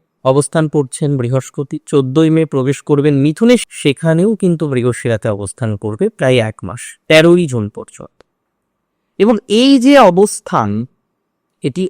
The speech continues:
অত্যন্ত গুরুত্বপূর্ণ, কারণ আপনার দ্বিতীয় ভাব,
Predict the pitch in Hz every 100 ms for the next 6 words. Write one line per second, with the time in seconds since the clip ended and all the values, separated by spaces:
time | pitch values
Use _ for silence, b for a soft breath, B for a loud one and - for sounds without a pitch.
0 | - 147 - _ 196 208 196 220 202 196
1 | - 196 202 202 220 196 190 185 202 151
2 | 165 - 214 202 208